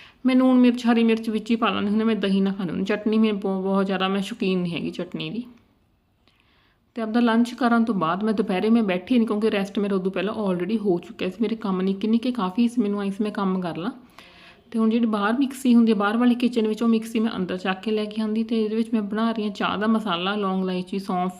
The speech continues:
ਜੋ ਵੀ ਮੈਂ ਪਾਉਣੀ ਹੁੰਦੀ ਹੈ ਨਾ। ਚਾਹ ਦਾ ਮਸਾਲਾ ਬਣਾ ਕੇ ਰੱਖਣਾ ਸੀਗਾ,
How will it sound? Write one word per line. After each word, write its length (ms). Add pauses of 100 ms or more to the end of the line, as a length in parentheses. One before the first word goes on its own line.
ਜੋ 140
ਵੀ 100
ਮੈਂ 140
ਪਾਉਣੀ 280
ਹੁੰਦੀ 180
ਹੈ 60
ਨਾ। 140 (600)
ਚਾਹ 220
ਦਾ 80
ਮਸਾਲਾ 360
ਬਣਾ 220
ਕੇ 120
ਰੱਖਣਾ 300
ਸੀਗਾ, 260